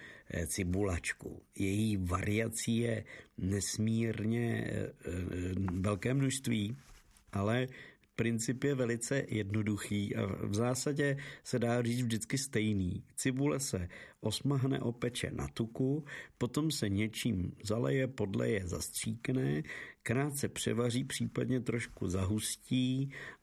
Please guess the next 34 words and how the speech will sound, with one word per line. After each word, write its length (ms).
a, 300
mm, 400
nakonec 560
případně, 840
tak 220
jak 160
třeba 260
ve 140
Francii 540
to 120
dělají, 500
že 220
ještě 360
se 200
na 200
tu 120
mističku 560
s 60
polévkou 640
dá 220
vrstva 480
sýra 540
a 60
ta 120
se 260
nechá, 360
nebo 320
i, 60
i 480
žemle 440
a 160
se 140
sýrem 600
a 180